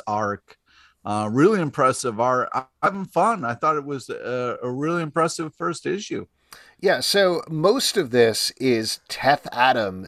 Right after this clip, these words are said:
Speaker 2: dealing with stuff that's having, uh, to do with Kahndaq. Uh, there's a little bit of Black Adam in the book, not as much as you might expect, uh, but he involved in a new character that has some surprising twists at the end. So I, I agree with you guys, really fun.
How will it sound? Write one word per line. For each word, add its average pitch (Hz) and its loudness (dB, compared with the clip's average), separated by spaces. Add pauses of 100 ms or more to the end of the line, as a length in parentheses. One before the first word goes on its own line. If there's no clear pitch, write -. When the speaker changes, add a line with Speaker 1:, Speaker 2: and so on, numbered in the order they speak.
Speaker 2:
dealing 120 -4
with 107 -6
stuff - -2
that's - -8
having, 95 -4 (100)
uh, 92 -6
to 82 -14
do 92 -8
with 85 -12
Kahndaq. 160 0 (320)
Uh, 117 4
there's 107 0
a 110 -8
little 123 -2
bit 139 4
of 123 -2
Black 107 -2
Adam 113 0
in 101 -10
the 92 -6
book, 110 -6
not 101 -6
as 98 -12
much 92 -12
as 90 -12
you 101 -10
might 90 -8
expect, - -2 (340)
uh, 107 2
but 101 -8
he 117 -4
involved 104 -2
in 92 -4
a 92 -8
new 165 -8
character 147 -4
that 120 -8
has 110 -8
some 95 -12
surprising 98 -8
twists - -6
at - -20
the 127 -4
end. 120 -6
So 156 -4
I, 156 -4
I 170 0
agree 131 -2
with 104 -4
you 92 -12
guys, 104 -8
really 120 -6
fun. 104 -2